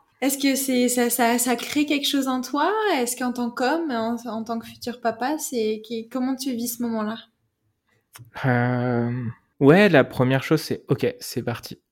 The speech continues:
Speaker 2: on y est. Ah, c'est quelque chose comme ça. Après,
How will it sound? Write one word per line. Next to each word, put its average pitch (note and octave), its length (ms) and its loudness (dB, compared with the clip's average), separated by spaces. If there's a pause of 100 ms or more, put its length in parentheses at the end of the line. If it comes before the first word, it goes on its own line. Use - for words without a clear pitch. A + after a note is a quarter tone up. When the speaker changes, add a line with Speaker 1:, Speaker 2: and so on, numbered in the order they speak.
(120)
Speaker 2:
on B2+ 160 0
y A#2 80 2
est. - 180 0 (680)
Ah, A2 180 -6
c'est - 120 -12
quelque A#2+ 160 -2
chose - 140 -8
comme A#2 140 -4
ça. - 180 -8
Après, D#3+ 520 0